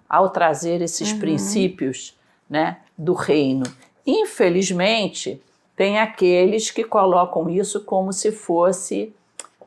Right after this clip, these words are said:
Speaker 1: o farisaísmo, é a
Speaker 2: Uhum.
Speaker 1: religião.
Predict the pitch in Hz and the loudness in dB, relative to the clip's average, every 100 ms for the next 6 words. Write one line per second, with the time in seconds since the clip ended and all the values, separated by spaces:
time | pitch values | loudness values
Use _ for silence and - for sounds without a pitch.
0 | _ _ - 196 185 196 214 196 160 135 | _ _ 0 4 4 6 6 6 4 2
1 | 131 - 175 180 214 220 226 214 160 135 | -4 0 2 4 4 4 4 4 4 4
2 | 117 | 0